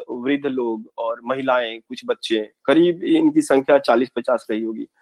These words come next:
इन सबको मुझे लेके प्रोग्राम वाले दिन पहुंचना था आश्रम पर, अ, स्वरवेद महामंदिर धाम पर, जहां प्रोग्राम और यज्ञ हवन सब हो रहा था।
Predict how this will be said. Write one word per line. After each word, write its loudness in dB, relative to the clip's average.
इन 6
सबको 0
मुझे 2
लेके 4
प्रोग्राम 4
वाले 2
दिन -8
पहुंचना -4
था -6
आश्रम -2
पर, -8
अ, -2
स्वरवेद 4
महामंदिर 0
धाम 0
पर, -6
जहां 0
प्रोग्राम 2
और -2
यज्ञ -2
हवन -4
सब -6
हो 2
रहा -2
था। -10